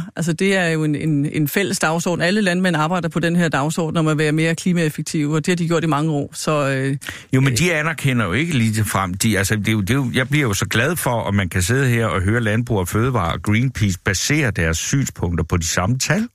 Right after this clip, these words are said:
Speaker 2: Det tror jeg ikke, man kan, I har, helt har bæredygtigt landbrug med på, vel?
Speaker 1: Jeg tror faktisk ikke, der, der er modsætninger her. Altså, det er jo de samme, øh, landmænd, vi repræsenterer, så jeg ser ikke de modsætninger, du ser her.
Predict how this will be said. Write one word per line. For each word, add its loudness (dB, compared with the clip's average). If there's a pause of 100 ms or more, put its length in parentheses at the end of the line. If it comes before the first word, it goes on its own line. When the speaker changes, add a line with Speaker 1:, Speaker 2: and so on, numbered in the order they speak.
(800)
Speaker 2:
Det 0
tror 0
jeg 0
ikke, -4
man 0
kan, 0
I 2
har, 2
helt -2
har 0
bæredygtigt 0
landbrug 0
med 2
på, -2
vel? 0 (680)
Speaker 1:
Jeg 2
tror -4
faktisk 0
ikke, -4
der, 0 (120)
der 0
er -2
modsætninger 0
her. 0 (140)
Altså, -2
det -4
er 2
jo 0
de -2
samme, 0
øh, 2
landmænd, 0
vi 0
repræsenterer, -2
så -4
jeg 0
ser -2
ikke -2
de 0
modsætninger, 0
du -2
ser -4
her. -2